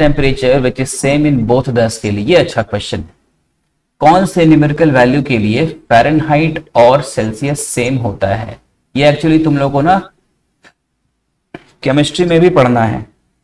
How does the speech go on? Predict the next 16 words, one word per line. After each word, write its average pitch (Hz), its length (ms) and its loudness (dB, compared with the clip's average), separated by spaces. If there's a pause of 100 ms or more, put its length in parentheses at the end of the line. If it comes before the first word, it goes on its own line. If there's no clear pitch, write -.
(1600)
शायद 135 240 4
chapter 131 320 2
two 156 220 4
में 139 120 4
पढ़ना 107 280 2
है 104 120 -6 (1700)
या 131 80 6
chapter 135 280 2
one 120 160 6
में, 110 120 2
sorry, 143 220 6
chapter 143 260 4
one 143 140 6
में 127 160 4
पढ़ना 104 240 -2
है। 101 120 -12